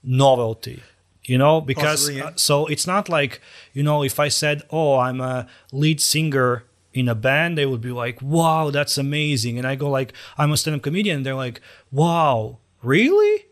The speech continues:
Speaker 2: <laughs>
Speaker 1: That's amazing."
Speaker 2: Why
Speaker 1: You know
Speaker 2: would you
Speaker 1: what?
Speaker 2: do that to
Speaker 1: No, I
Speaker 2: yourself?
Speaker 1: mean, like, kind of, "Really?" Well, because it's so unusual and so rare, and, you know, there are not many, and, and so on and so on.
Speaker 2: Mm.
Speaker 1: There are many, like, guitarists and drummers, but then there are not many comics.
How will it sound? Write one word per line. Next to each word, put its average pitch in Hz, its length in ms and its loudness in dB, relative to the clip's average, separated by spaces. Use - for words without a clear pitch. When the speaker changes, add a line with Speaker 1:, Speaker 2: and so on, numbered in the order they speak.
Speaker 2:
<laughs> 175 220 0
Speaker 1:
That's 165 300 0
amazing." 139 580 0
Speaker 2:
Why 156 160 4
Speaker 1:
You 277 60 4
know 254 40 4
Speaker 2:
would - 120 4
you - 60 0
Speaker 1:
what? 285 60 -2
Speaker 2:
do 370 140 4
that 320 160 0
to 185 100 -2
Speaker 1:
No, 262 120 4
I 269 40 6
Speaker 2:
yourself? 202 220 2
Speaker 1:
mean, 214 120 -4
like, 175 280 -4
kind 190 180 -2
of, 131 140 -2
"Really?" 311 420 0
Well, 226 100 0
because 160 320 -2
it's - 120 -4
so 208 240 2
unusual 180 580 0
and 151 140 -4
so 175 240 0
rare, 160 500 2
and, 135 100 0
you 139 80 -2
know, 151 180 -2
there 151 120 0
are 151 60 -2
not 156 240 -2
many, 143 560 -2
and, 131 200 -6
and 135 160 -6
so 143 220 0
on 139 80 0
and 131 100 -4
so 135 200 -2
on. 117 100 -2
Speaker 2:
Mm. 156 300 -8
Speaker 1:
There 175 100 2
are - 20 0
many, 170 320 0
like, 123 200 2
guitarists 127 640 0
and 117 100 -2
drummers, 147 360 0
but 120 120 -6
then 139 280 -4
there 143 120 0
are 151 120 -2
not 143 100 -4
many 139 180 -2
comics. 113 440 0